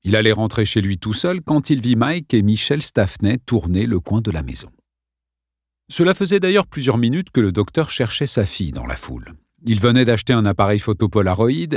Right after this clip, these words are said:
et voulait prendre des photographies avant le feu d'artifice. À un moment, Dale était passé devant la fenêtre d'un petit bureau où était allumé un poste de télévision que personne ne regardait.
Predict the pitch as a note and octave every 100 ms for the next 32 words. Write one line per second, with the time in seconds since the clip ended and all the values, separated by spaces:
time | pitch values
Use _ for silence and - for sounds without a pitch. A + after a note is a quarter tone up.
0 | - B2+ A2+ A2+ F#2+ - G#2+ B2 F#2+ F#2
1 | G2 G#2 F#2+ E2+ D2+ D2 - B2+ - G3
2 | A2 A2+ A2+ A#2 G2 - C#2 - - -
3 | - _ _ _ _ _ - A#2 D3 D#3
4 | C3+ C#3+ E3+ F3 D3+ G#2+ B2+ D3 A2+ G#2
5 | A2 A2+ - C3+ G#2 G2+ F#2+ F2 G2 A#2
6 | - G2+ F#2+ D#2+ G#2+ G2+ A2 E2 E2 D#2+
7 | G#2+ B2 F#2+ F#2 A2 F#2+ F#2 G2 A2 F2
8 | A#2 - G#2+ F#2 E2 G#2 G2 G2+ F#2+ C#3+
9 | E3 B2 - A2+ G2 - C3+ B2+ G2+ F2+
10 | D2+ D2 -